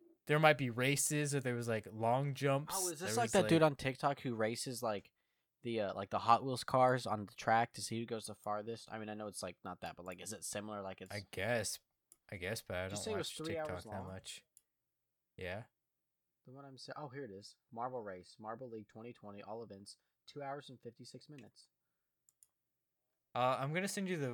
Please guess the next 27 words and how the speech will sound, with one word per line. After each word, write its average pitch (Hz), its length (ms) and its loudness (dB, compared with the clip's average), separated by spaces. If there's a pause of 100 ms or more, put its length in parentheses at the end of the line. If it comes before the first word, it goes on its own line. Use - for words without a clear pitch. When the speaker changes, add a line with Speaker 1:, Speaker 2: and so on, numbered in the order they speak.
(120)
Speaker 1:
vod 107 300 2
that 101 140 -6
my 101 100 -4
friend 104 380 -8
did, 92 240 -10
'cause 104 160 -12
it 104 60 -10
was 107 100 -10
actually 110 260 -10
really 98 220 -10
funny. 98 420 -12
Speaker 2:
Yeah, 120 180 -14
I'll 135 140 -10
watch. 120 420 -14
I 113 60 -12
probably 139 240 -8
won't 107 140 -14
watch 104 160 -12
the 101 60 -16
whole 92 180 -16
thing, 101 180 -18
but 92 120 -18
I'd 95 60 -20
like 104 160 -14
to - 80 -20
see - 140 -20
it. 95 140 -16